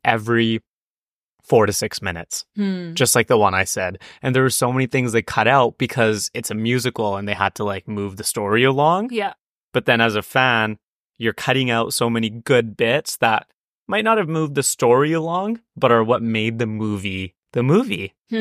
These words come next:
Speaker 1: It's what made it what it was.
Speaker 2: Hmm.
Speaker 1: So I was disappointed. And I was actually, so I asked you to go to the movies, and I think I asked another friend to go to the movies, and they,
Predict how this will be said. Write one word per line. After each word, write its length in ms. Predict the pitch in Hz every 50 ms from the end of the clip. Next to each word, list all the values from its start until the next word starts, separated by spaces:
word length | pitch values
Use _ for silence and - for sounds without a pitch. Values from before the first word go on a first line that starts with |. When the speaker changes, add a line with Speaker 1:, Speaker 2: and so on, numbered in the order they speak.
| 214 202
Speaker 1:
It's 100 | 190 175
what 100 | 165 147
made 220 | 139 151 156 156
it 100 | 156 139
what 120 | 147 156 151
it 100 | 151 139
was. 440 | - 208 214 147 110 98 90 -
Speaker 2:
Hmm. 400 | 214 208 196 180 165 160 156 143 165 - - _ _ _ _ _
Speaker 1:
So 560 | - - - 127 117 113 110 107 107 107 107 _ _ _ _ _ _ _
I 140 | 135 127 139
was 260 | 147 151 160 156 147
disappointed. 960 | 139 - 143 - - 151 - - 123 107 101 95 - 110 104 101 117 135 180 - _ _ _ _ _ _ _ -
And 100 | 131 143
I 100 | 135 135
was 100 | 156 143
actually, 380 | 143 123 - - - 175 185 -
so 260 | - - - - - _ _ _ -
I 380 | - 113 117 120 123 127 127 - _ _ _ _ _ _ _ -
asked 280 | 123 113 110 - -
you 60 | 127 113
to 100 | 123 113
go 100 | 117 117
to 80 | 117
the 100 | 110 117
movies, 480 | 110 104 101 101 95 107 104 104 101 -
and 120 | - 110
I 40 | 101
think 220 | - - 120 -
I 60 | 143 147
asked 260 | 151 147 147 - -
another 300 | 131 113 107 107 110 113
friend 260 | - - 113 110 110 -
to 100 | - 107
go 100 | 107 104
to 80 | 104
the 80 | 101 101
movies, 320 | 101 101 98 95 98 95
and 100 | 101 92
they, 220 | 92 92 92 95